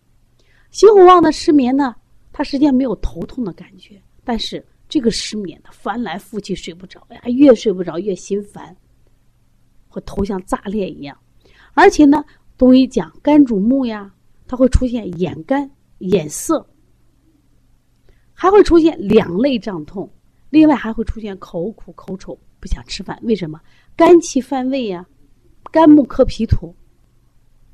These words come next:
你看好多小孩爱发火，他流鼻血，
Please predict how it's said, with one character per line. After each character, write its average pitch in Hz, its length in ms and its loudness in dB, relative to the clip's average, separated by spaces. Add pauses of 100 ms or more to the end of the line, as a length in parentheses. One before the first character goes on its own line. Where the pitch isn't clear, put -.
(400)
你 294 100 2
看 339 100 6
好 233 140 -4
多 285 100 -2
小 185 180 -8
孩 196 120 -12
爱 226 160 -12
发 254 260 -10
火， 170 200 -12
他 220 100 -6
流 220 180 0
鼻 247 220 4
血， - 280 -8